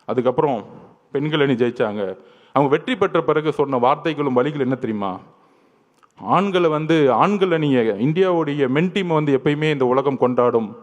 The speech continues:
இந்தியா கொண்டாடும். ஆனால் பெண்களை எங்களை வந்து கொண்டாடினது கிடையாது. இந்த ஒரு வெற்றி ஒட்டுமொத்த பெண்களுக்கும் கிடைத்த வெற்றின்னு சொன்னாங்க. அது மாதிரி ரெண்டாயிரத்தி இருபத்தி ஆறு எந்த மாதிரி காலகட்டத்தில் நம்ம இருக்கிறோம்?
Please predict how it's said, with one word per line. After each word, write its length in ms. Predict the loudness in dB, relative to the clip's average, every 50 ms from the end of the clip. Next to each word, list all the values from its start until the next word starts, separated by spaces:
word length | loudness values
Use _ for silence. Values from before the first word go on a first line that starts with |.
| -20 -12 _
இந்தியா 300 | -2 0 2 4 4 2
கொண்டாடும். 600 | 4 2 2 2 4 4 4 4 2 0 -2 -2 -10 -14 -20 -20 -20 _ _ _ _ _ _ _ _ _ _ _ _
ஆனால் 340 | -2 0 2 2 2 0 0
பெண்களை 380 | 0 -2 -2 -2 0 0 0 0
எங்களை 220 | 0 0 0 0
வந்து 160 | 0 0 2
கொண்டாடினது 400 | 2 2 2 2 2 2 0 0
கிடையாது. 580 | 0 0 0 0 2 0 0 -2 -4 -6 -8 -8 -10 -18 -20 _ _ -20 -12 -4
இந்த 240 | 0 2 4 4 6
ஒரு 300 | 6 6 6 6 4 4
வெற்றி 300 | 2 2 -2 -2 0 2 4
ஒட்டுமொத்த 600 | 4 2 2 2 0 2 2 2 2 2 2 0
பெண்களுக்கும் 640 | 2 2 2 2 2 2 2 0 0 0 -2 -2 -2
கிடைத்த 340 | -2 -2 -2 -2 0 0 0
வெற்றின்னு 360 | 0 0 -2 -2 -2 -2 0
சொன்னாங்க. 380 | 0 0 0 0 -2 -2 -6 -10 -14 -18 -20 -20 -20 -20 -20 -20 -20 -20 -20 -20 -20 -20 -20 -20 -20 -20 -20 -20 -20 -20 -20 -20 -20 -20 -20 -20 -20 -20 -20 -20 -20 -20 -20 -12 -6
அது 180 | -2 0 2
மாதிரி 420 | 4 4 4 4 2 0 -2 -6 -10 -16 -20 -20 -20 -20 -20 -20 -20 -20 -20 -20 -20 -20 -20 -20 -20 _ -6
ரெண்டாயிரத்தி 500 | -2 2 2 4 4 4 2 0 -2 -2
இருபத்தி 460 | 0 2 2 2 2 0 0 0 2
ஆறு 320 | 2 2 2 0 -4 -6 -8 -12 -18 -18 -18 -18 -18 -14 -8
எந்த 220 | -4 -2 -2 0
மாதிரி 220 | 0 2 2 0 2
காலகட்டத்தில் 540 | 2 2 2 2 2 -2 -2 -4 -4 -6 -6
நம்ம 180 | -4 -2 -2
இருக்கிறோம்? 360 | -2 -2 -2 -2 -4 -4 -4